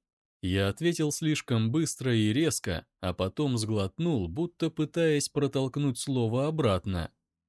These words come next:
«Хотя, какого чёрта? Нет между нами ничего». «Не ври старику!» Ворон смотрел на меня своими мутными глазами, и мне казалось, что он видит всё,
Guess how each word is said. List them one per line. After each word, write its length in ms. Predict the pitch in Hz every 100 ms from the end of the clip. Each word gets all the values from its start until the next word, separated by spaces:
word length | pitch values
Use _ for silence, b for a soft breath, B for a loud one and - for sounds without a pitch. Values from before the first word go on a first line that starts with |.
| _
«Хотя, 680 | - - 90 - 117 101 80 _ _ _
какого 520 | - 98 - 170 151
чёрта? 600 | 151 - 127 95 98 80 _ _ _ -
Нет 360 | 92 147 170 -
между 360 | 117 101 120
нами 260 | 135 110 101
ничего». 680 | 110 113 151 143 95 85 _ _ _ _ _ _ -
«Не 340 | - 113 180
ври 360 | 190 220 254 220
старику!» 920 | - - 160 165 147 147 127 92 - _ _ _ _
Ворон 420 | - 87 107 113 117
смотрел 540 | - 107 104 143 151
на 160 | 123 120
меня 340 | 127 147 143
своими 500 | - 110 113 131 127
мутными 520 | 135 147 - 123 120
глазами, 760 | 113 110 101 101 160 127 87 - -
и 100 | 90
мне 220 | 98 160
казалось, 520 | 170 165 175 180 160
что 280 | - - 151
он 140 | 143
видит 360 | 147 139 127 147
всё, 440 | - - 110 82